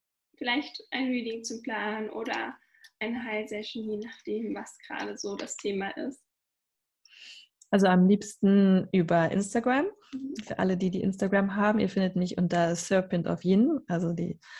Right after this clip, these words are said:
Speaker 2: Schlange der Yin-Energie, weil das ist halt für mich auch so ein, so ein spannendes Thema, die Yin und Yang, ne, dass wir mehr in unsere Weiblichkeit kommen. Ich glaube,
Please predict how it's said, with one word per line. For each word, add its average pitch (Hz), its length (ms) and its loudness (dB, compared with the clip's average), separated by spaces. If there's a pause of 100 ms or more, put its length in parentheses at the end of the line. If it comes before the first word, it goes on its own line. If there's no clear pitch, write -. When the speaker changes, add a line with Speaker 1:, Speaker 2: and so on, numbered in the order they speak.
(180)
Speaker 2:
Schlange 233 380 6
der 214 360 8
Yin-Energie, 190 920 4
weil 202 100 4
das 180 140 0
ist 175 140 -8
halt 180 180 -2
für 185 80 -2
mich 180 200 0
auch 185 140 0
so - 140 -4
ein, 185 220 4 (420)
so 180 140 0
ein 185 40 4
spannendes 190 560 4
Thema, 214 520 4
die 180 260 0
Yin 196 240 0
und 185 180 -2
Yang, 196 480 2
ne, 196 120 2
dass 185 200 -6
wir 185 100 0
mehr 185 200 4
in 185 80 0
unsere 180 180 0
Weiblichkeit 190 640 0
kommen. 190 240 4
Ich 185 80 2
glaube, 180 400 0